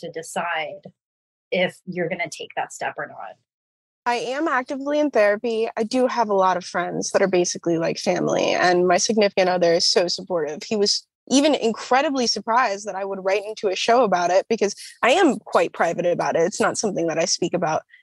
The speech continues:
Speaker 2: often, but thanks to my therapist, I've been trying to come to some sort of conclusion. And, um, Chelsea, I've even, uh, microdosed to it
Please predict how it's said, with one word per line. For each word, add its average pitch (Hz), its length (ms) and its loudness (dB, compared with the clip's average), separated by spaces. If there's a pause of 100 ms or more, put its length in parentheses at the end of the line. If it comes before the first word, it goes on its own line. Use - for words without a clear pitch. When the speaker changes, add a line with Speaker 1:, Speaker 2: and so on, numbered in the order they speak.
(200)
Speaker 2:
often, 185 460 2
but 185 240 4 (280)
thanks 226 320 2
to 277 380 2
my 185 180 0
therapist, 185 840 0
I've 190 260 0 (480)
been 214 180 4
trying 262 500 2
to 233 140 2 (160)
come 269 320 2
to 247 80 2
some 247 260 0
sort 226 240 2
of 208 120 -8
conclusion. 214 720 -2 (400)
And, 202 300 4
um, 175 460 0
Chelsea, 240 460 2
I've 196 140 0
even, 208 260 0
uh, 175 220 -6
microdosed 214 720 0
to 175 160 2
it 147 180 -4